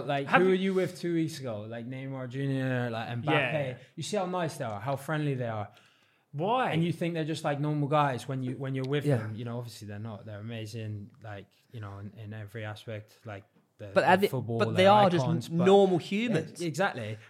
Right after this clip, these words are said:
Speaker 1: But Edgar, a guy that's kind of, like, getting on, sort of, like, becoming a bit of a has-been, you know, in, in free, in, in football, you know, but obviously he was great.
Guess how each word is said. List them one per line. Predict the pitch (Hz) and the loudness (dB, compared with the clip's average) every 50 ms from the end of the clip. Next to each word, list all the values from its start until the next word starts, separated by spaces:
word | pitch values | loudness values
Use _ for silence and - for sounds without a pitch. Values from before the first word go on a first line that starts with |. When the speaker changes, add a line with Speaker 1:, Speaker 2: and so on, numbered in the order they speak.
| _ _ | _ _
Speaker 1:
But | - 135 131 127 - - - _ _ | -2 -2 -2 -2 -4 -8 -16 _ _
Edgar, | 139 160 170 - 165 - - 101 107 | -2 -2 -2 -2 -4 -6 -6 -6 -6
a | 110 | -6
guy | 120 123 123 120 | -6 -6 -6 -6
that's | 113 104 - - | -6 -10 -14 -16
kind | - - 139 143 170 170 | -12 -10 -8 -8 -6 -8
of, | 151 135 | -8 -6
like, | 147 143 135 131 127 123 - - _ _ - _ _ _ _ _ - - _ _ _ _ _ _ _ _ | -6 -6 -6 -6 -6 -8 -12 -14 _ _ -20 _ _ _ _ _ -20 -20 _ _ _ _ _ _ _ _
getting | 131 120 117 120 117 117 | -16 -14 -14 -14 -14 -12
on, | 117 113 110 113 107 104 107 - - _ _ | -12 -10 -10 -10 -10 -12 -12 -14 -18 _ _
sort | - - - 127 98 | -14 -10 -8 -8 -8
of, | 101 113 - | -8 -10 -10
like, | 113 107 98 | -12 -12 -12
becoming | - - 135 131 123 113 | -12 -10 -8 -8 -8 -8
a | |
bit | 101 113 113 | -8 -10 -12
of | 110 | -12
a | 107 | -12
has-been, | 107 120 120 113 - 110 107 101 101 101 95 92 | -12 -10 -12 -10 -12 -12 -12 -12 -14 -14 -16 -14
you | 110 | -14
know, | 110 107 104 | -12 -12 -12
in, | 101 107 98 - | -12 -14 -14 -12
in | 110 107 | -14 -14
free, | 104 - 120 120 113 110 - - | -14 -14 -12 -12 -12 -12 -12 -10
in, | 123 120 120 120 | -8 -8 -6 -6
in | 117 120 120 120 113 | -6 -4 -4 -4 -6
football, | 113 - 135 120 113 120 107 101 107 107 | -4 -6 -6 -6 -6 -6 -6 -6 -8 -8
you | 110 117 | -8 -8
know, | 117 113 110 107 | -6 -6 -6 -6
but | 104 117 110 107 - - _ _ _ _ _ _ _ | -8 -8 -10 -10 -12 -16 _ _ _ _ _ _ _
obviously | 143 143 143 143 - 123 110 | -6 -6 -6 -6 -6 -6 -6
he | 113 120 | -6 -6
was | 113 107 - | -8 -10 -8
great. | - 131 127 117 107 107 | -8 -6 -6 -6 -8 -10